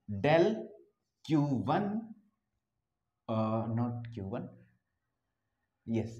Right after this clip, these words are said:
del a, del a over del क्यू वन into, into, into क्यू वन डी क्यू वन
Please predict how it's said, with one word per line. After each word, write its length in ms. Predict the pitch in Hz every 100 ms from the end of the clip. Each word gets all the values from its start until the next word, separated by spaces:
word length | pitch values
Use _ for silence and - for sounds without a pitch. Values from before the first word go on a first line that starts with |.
| 131
del 240 | 117 147 151 -
a, 100 | 98 - - - - _ -
del 240 | 101 110 113 - 110
a 120 | 104 147 - - - - -
over 320 | 120 104 117 175 - - - -
del 260 | 95 117 139 131 - -
क्यू 140 | 143 147 143 110
वन 180 | 113 180 233 - - - - _ _
into, 400 | 180 214 202 170 196 240 - - - _
into, 380 | 160 202 190 175 220 - - - _ _ _ _ _ _ -
into 360 | 151 165 151 170 240 - - - _ -
क्यू 120 | 160 160
वन 300 | 165 214 220 - - _ _
डी 280 | 113 117 170
क्यू 220 | 185 160 139
वन 280 | 139 214